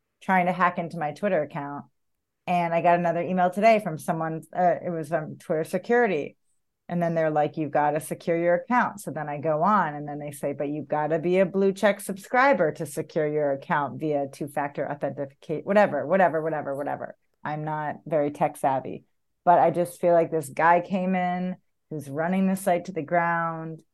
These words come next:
because he can. And I know Twitter's not a public utility,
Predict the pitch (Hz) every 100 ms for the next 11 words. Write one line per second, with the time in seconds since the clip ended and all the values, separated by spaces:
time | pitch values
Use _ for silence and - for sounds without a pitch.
0 | _ _ - - 175 147 165 - 185 175
1 | 175 170 170 175 170 _ _ - 170 170
2 | 160 156 151 - 170 175 180 - 185 175
3 | 175 165 165 - 185 180 180 170 - 196
4 | 196 190 190 185